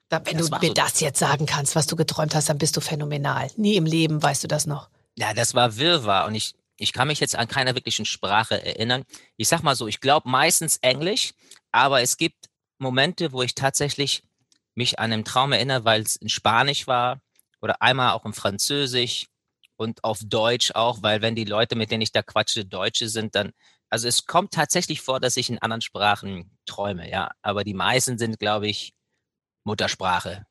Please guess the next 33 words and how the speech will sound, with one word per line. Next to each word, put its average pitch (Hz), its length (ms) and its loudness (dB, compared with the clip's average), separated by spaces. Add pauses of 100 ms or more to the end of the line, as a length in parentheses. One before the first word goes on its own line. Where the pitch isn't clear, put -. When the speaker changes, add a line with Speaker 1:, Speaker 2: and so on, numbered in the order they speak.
(120)
Speaker 1:
Mhm. 202 180 -2
Speaker 2:
Englisch. - 540 0
Speaker 1:
Mhm. 254 400 -6
Ich 233 120 -2
glaube, 240 260 4
das 208 140 0
sitzt - 200 -2
so 208 80 -2
tief, - 280 -2
das 202 160 0
kann 214 100 0
man 196 140 4
wahrscheinlich 196 340 0
gar 196 140 4
nicht 190 120 -6
beeinflussen. 196 520 0 (320)
Hast - 240 0
du 359 140 6
Angstträume? 226 840 2
Weil 202 220 4
ich - 120 0
hab 262 140 -2
zum 247 140 0
Beispiel 247 260 2
immer, 277 280 2
wenn 233 120 4
ich 240 180 -2
auf 220 160 2
Tour 285 240 -2
gehe 285 320 4
oder 220 280 4
irgendwas 240 320 2
mache, 240 320 4